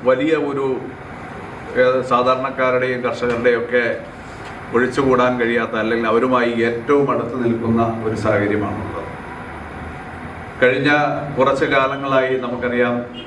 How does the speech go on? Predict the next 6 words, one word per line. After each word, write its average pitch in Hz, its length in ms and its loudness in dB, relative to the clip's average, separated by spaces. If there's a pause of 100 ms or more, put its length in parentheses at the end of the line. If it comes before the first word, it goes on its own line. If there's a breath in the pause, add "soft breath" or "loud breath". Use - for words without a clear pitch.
(320)
സഹകരണ 127 440 2
മേഖലയിൽ 123 540 2
ചില 120 140 2 (1300)
അനിഷ്ട 120 260 0 (120)
സംഭവങ്ങളൊക്കെ 120 680 0
ഉണ്ടാവുന്നുണ്ട്. 107 600 -4